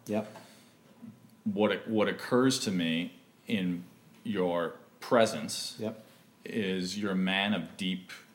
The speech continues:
Speaker 2: deeply held value and conviction. And to your point of, of stand, the heroic,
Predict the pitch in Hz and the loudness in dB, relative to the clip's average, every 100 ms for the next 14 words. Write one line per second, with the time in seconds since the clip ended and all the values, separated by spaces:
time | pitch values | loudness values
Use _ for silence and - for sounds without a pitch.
0 | - 113 113 98 87 78 80 80 90 107 | -2 -2 0 -2 -4 -2 -2 -2 -2 -4
1 | 131 - - 82 - 82 78 78 - - | -4 -8 -12 -12 -8 -8 -6 -8 -8 -12
2 | - - - - - - - 95 90 87 | -16 -20 -20 -20 -20 -20 -8 -2 0 0
3 | 85 85 - - - - 113 113 113 117 | 0 -2 -6 -12 -12 0 2 2 2 2
4 | 104 98 92 92 - - _ - - - | 4 2 0 -2 -12 -20 _ -20 -20 -6
5 | 92 85 85 85 - - - - - 95 | -2 0 -2 -4 -12 -8 -6 -4 -2 0
6 | 90 - - - 113 104 92 87 101 - | -2 -6 -14 -8 -8 -4 -2 0 -2 -6